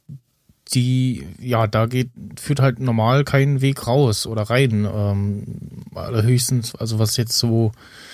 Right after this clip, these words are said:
deswegen war jetzt dieses Sharing, äh, kam eben erst auch so spät, ähm, dass eben Apps Daten an andere Apps weitergeben können, Bilder, äh, äh,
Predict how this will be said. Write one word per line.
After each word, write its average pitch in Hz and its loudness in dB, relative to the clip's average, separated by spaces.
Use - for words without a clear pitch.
deswegen 117 0
war 107 6
jetzt 110 2
dieses 110 2
Sharing, 131 6
äh, 110 6
kam 117 0
eben 113 -4
erst - -2
auch 110 -6
so - -6
spät, 147 0
ähm, 107 2
dass - 0
eben 107 -2
Apps - -2
Daten 117 2
an 110 -2
andere 117 2
Apps - 0
weitergeben 117 2
können, 113 0
Bilder, 113 2
äh, 113 -6
äh, 107 2